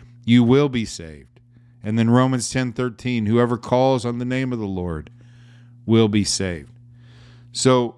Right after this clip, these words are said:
you take this person all the way through this. You talk about how that they're a sinner. There's consequences for our sins. Jesus paid the p-,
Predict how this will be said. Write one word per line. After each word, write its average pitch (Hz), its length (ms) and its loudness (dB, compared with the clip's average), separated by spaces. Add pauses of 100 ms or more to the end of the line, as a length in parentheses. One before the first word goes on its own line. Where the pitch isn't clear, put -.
(100)
you 120 360 -2 (220)
take 135 280 2 (400)
this 131 180 0
person 139 360 -2
all 131 220 2
the 135 80 -2
way 135 160 -2
through 139 280 -6
this. 107 300 -8
You 101 100 -6
talk - 260 0
about 113 220 -2
how 113 160 0
that 113 200 -6
they're 120 140 -2
a 117 60 -4
sinner. 117 380 -4
There's 95 200 -4
consequences 117 760 -4
for 113 180 -4
our 113 120 0
sins. 92 500 -6
Jesus 120 520 0
paid 131 340 0
the 131 80 -4
p-, - 220 -14